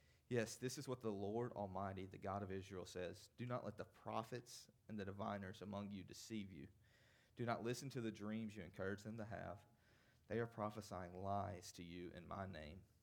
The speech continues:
I have not sent them, declares the Lord." God tells his people not to be deceived, not to listen to the lies and be deceived by the false prophets. He made it clear they were proclaiming a message that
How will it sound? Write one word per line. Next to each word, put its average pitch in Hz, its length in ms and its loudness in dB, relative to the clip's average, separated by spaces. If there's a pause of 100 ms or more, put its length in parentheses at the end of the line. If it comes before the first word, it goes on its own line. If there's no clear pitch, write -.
(300)
I 107 100 2
have 104 180 2
not 104 200 0
sent 101 280 -4
them, 76 200 -6
declares - 400 -6
the 76 60 -8
Lord." - 280 -8 (760)
God 117 140 8
tells 143 220 6
his 120 100 -4
people 117 300 0
not 110 200 2
to 107 60 -8
be 107 120 2
deceived, 95 400 -6 (120)
not 120 180 2
to 117 80 -2
listen 117 320 0
to 131 80 -4
the 127 80 0
lies 98 520 -2 (640)
and 110 120 0 (120)
be 110 100 4
deceived 98 360 -2
by 90 80 -2
the 85 60 -6
false - 340 -4
prophets. - 580 -12
He 123 80 -2
made 117 160 6
it 110 100 -4
clear 135 420 4 (560)
they 120 100 8
were 120 100 6
proclaiming 123 520 2
a 127 40 -2
message 107 380 2
that 98 120 0